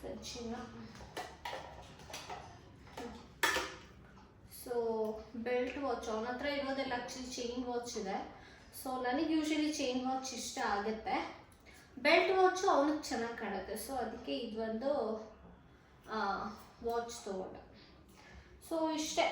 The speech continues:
ಇವತ್ತಿಂದು ನಮ್ಮ ಶಾಪಿಂಗ್ ವ್ಲಾಗ್ ಬಂದು. So, ಸಿಂಪಲ್ ಅಷ್ಟೇ, ಅಂತ ಏನ್ ನನಗೆ ಸ್ಯಾಟಿಸ್ಫ್ಯಾಕ್ಷನ್ ಆಗುವಂಥ ಡ್ರೆಸ್ಸಸ್ ಎಲ್ಲ ಏನ್ ಸಿಕ್ಕಿಲ್ಲ. But still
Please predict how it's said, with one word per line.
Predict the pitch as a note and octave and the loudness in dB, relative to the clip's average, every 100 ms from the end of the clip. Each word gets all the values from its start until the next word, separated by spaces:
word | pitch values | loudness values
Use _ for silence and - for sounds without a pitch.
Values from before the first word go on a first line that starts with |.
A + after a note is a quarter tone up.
| - - - - C#4 | 0 -8 -12 -6 -6
ಇವತ್ತಿಂದು | C4 B3+ C4+ B3+ B3 A#3+ A#3+ A#3 | -4 -4 -4 -4 0 2 2 2
ನಮ್ಮ | A#3 A#3+ A3+ A3+ A3 | -2 -2 0 0 -2
ಶಾಪಿಂಗ್ | B3+ A#3+ B3+ C4 A3+ | -2 -2 -2 -4 -2
ವ್ಲಾಗ್ | G#3+ G#3+ A3 G#3+ | -2 0 0 -2
ಬಂದು. | G#3+ G3+ G#3+ C#4+ - - - - - - - - - - | -4 -4 -4 -6 -10 -18 -20 -20 -20 -20 -20 -20 -14 -4
So, | C4+ A#3+ A#3 A#3 | 2 2 2 0
ಸಿಂಪಲ್ | - D#4 D#4 D#4+ - - G#3+ - - - | 2 4 6 6 4 4 -6 -10 -12 -4
ಅಷ್ಟೇ, | A#3 - A3+ | -4 0 0
ಅಂತ | A3 A#3 C#4 C#4 | 2 2 2 2
ಏನ್ | D#4 D4 C4+ C#4+ | 2 4 2 2
ನನಗೆ | C4 A#3+ C4 | 0 0 -2
ಸ್ಯಾಟಿಸ್ಫ್ಯಾಕ್ಷನ್ | B3 A#3+ C#4 - C#4+ C#4+ - A#3+ | -2 -2 -4 -2 -2 -2 -4 -4
ಆಗುವಂಥ | G#3+ A3 A#3 A3+ A3 A3 A3 | -2 0 2 2 0 0 0
ಡ್ರೆಸ್ಸಸ್ | G#3 G#3 A3+ A#3 | -2 -4 -4 -2
ಎಲ್ಲ | A3 | 0
ಏನ್ | A3 A3 - | 0 -2 -6
ಸಿಕ್ಕಿಲ್ಲ. | - - A#3+ G#3 G#3+ - - - - - - | -10 -6 -2 -2 -2 -8 -14 -18 -18 -18 -4
But | C#4+ C#4+ C#4+ - | 0 0 -2 -2
still | - G4 | 6 8